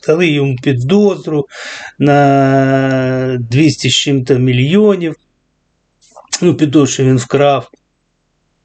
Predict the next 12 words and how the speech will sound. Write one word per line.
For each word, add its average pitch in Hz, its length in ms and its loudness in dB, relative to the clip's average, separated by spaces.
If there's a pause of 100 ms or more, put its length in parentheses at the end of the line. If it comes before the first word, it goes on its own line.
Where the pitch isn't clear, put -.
(580)
Але 196 180 2
якийсь 175 300 -2
там 156 200 0
суд 214 280 0
взяв, 175 320 0
відпустив, 156 680 -4 (920)
і 220 100 0
все. - 300 -10 (760)
І 165 60 0
ми 185 140 2
тут 160 200 -2
обурювались. 190 800 0